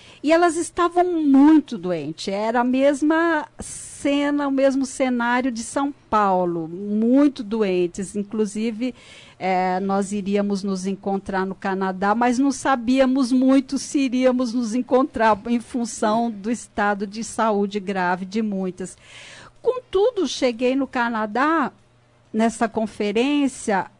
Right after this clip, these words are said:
uma grande surpresa. Eu vim, e eu me lembro muito claramente disso hoje,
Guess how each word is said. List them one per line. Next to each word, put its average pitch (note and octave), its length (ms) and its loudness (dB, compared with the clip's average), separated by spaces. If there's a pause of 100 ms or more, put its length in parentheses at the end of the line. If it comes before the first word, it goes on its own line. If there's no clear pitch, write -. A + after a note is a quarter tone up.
(180)
uma E4 220 4
grande B3 840 2
surpresa. F3 760 -4
Eu G3+ 100 0
vim, G#3+ 420 -4
e G#3 240 -6
eu G#3 160 2
me G#3 140 -4
lembro G#3+ 340 0
muito A#3+ 400 0
claramente G3 760 -2
disso G3+ 500 -6
hoje, G3 580 2